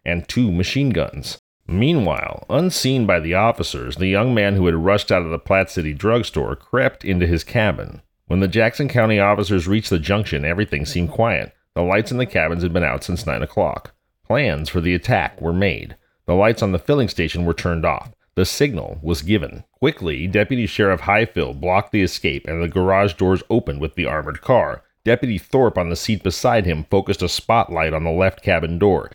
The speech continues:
Captain Baxter and Sheriff Coffey dashed to the right door. The other officers took their positions, which had been arranged to avoid the danger of crossfire. Sheriff Coffey knocked on the door and called, "Officers,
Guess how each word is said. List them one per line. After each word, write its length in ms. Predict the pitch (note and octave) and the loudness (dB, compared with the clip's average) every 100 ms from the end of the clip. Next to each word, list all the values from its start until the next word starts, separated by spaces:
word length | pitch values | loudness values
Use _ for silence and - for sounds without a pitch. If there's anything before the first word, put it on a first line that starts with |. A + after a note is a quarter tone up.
| - | -2
Captain 400 | A2 B2 C#3 G#2 | 0 2 0 0
Baxter 460 | G2+ A2 - E2 | 2 0 -2 -6
and 100 | D2+ | -4
Sheriff 400 | - G#2+ G#2+ G2+ | -2 2 2 0
Coffey 400 | - G#2 G2+ E2 | -2 2 2 0
dashed 400 | D2 F#2+ F#2+ F#2+ | -4 0 0 0
to 80 | - | -2
the 100 | E2+ | 0
right 300 | E2+ G2+ G2+ | 2 2 0
door. 320 | D2 A1+ G1+ _ _ | -6 -12 -14 _ _
The 140 | F#2+ F#2+ | -2 2
other 260 | B2+ C3+ | 4 4
officers 400 | G2 F2+ G2 F#2 | 4 2 0 -4
took 200 | - A2 | -2 -2
their 100 | - | 0
positions, 500 | F#2+ E2+ G2+ G#2 F#2 | 0 0 0 0 0
which 120 | E2+ E2+ | 0 -2
had 120 | E2+ | 0
been 140 | E2+ | 0
arranged 420 | E2+ E2+ G2 F#2+ | 0 2 0 0
to 100 | - | 0
avoid 360 | F2 D#2 F#2+ F2 | 0 2 2 2
the 60 | E2 | -2
danger 460 | E2+ G#2+ F#2+ B1+ | 0 0 0 -2
of 140 | D2+ - | -4 -2
crossfire. 760 | A2 G#2 - - G#1 - - _ _ | 0 0 0 -2 -2 -4 -10 _ _
Sheriff 400 | - - A#2 B2 | -6 2 4 4
Coffey 400 | - A#2+ A#2+ - | 2 2 2 2
knocked 380 | D#2 D#2+ G2+ A#2 | -4 -2 0 0
on 80 | B2 | -2
the 80 | B2+ | -2
door 420 | F2+ C#2+ A1+ C2+ - | -2 -2 -2 -6 -4
and 300 | F#2 F#2 G2 | -2 0 0
called, 500 | - F2+ - - - _ _ - | 2 2 0 -8 -16 _ _ 0
"Officers, 720 | F3 F#3 E3 B2+ C3+ F2+ - | 2 2 0 -4 -4 -6 -10